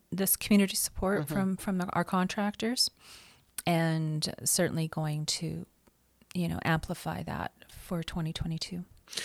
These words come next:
Speaker 2: Just, uh, evolution.
Speaker 1: Uh, yeah.
Speaker 2: Yeah.
Speaker 1: Well, a new venue
Speaker 2: <coughs>
Speaker 1: is always, for any,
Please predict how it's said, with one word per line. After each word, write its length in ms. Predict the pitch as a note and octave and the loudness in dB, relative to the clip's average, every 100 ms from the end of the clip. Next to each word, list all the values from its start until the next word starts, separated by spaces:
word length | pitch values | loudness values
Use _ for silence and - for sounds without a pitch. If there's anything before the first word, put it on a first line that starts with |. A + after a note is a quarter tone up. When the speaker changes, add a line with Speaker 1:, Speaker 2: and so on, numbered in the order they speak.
| - | -6
Speaker 2:
Just, 240 | - - A3+ | -4 2 6
uh, 240 | A3 G3+ D#3+ - _ _ _ - | 8 6 4 -6 _ _ _ -2
evolution. 680 | D3 E3 F#3 B3 - B2+ B2 - - - - - - | 2 6 6 4 0 -2 -6 -14 -8 -8 -8 -20 -4
Speaker 1:
Uh, 60 | - - | -2 2
yeah. 240 | F#3+ F3 | 2 0
Speaker 2:
Yeah. 200 | D#3 E3 D3 - - | -2 -6 -6 -6 8
Speaker 1:
Well, 160 | C#4+ | 10
a 60 | C#4+ | 12
new 200 | D4 F4 | 10 10
venue 300 | A3+ A#3 D#4 | 10 10 10
Speaker 2:
<coughs> 320 | D#3 E4+ F4 | 12 12 10
Speaker 1:
is 160 | A3+ G#3+ | 6 8
always, 520 | G3 G#3 A#3+ F#3+ C3 | 8 10 12 10 10
for 200 | - G3+ | 6 6
any, 420 | E3 G3 G3+ E3+ | 8 8 8 4